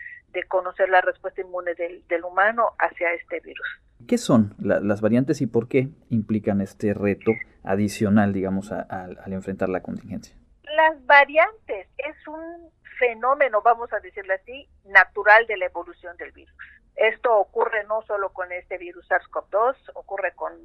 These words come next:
Speaker 1: todos los virus, el virus de influenza, etcétera. Las variantes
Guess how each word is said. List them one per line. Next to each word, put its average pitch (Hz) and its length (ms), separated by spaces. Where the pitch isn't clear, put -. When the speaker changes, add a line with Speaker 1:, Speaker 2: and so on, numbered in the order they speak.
Speaker 1:
todos 196 280
los 165 160
virus, 214 380
el 180 120
virus 180 260
de 165 80
influenza, 214 960
etcétera. 165 580
Las 254 220
variantes 262 680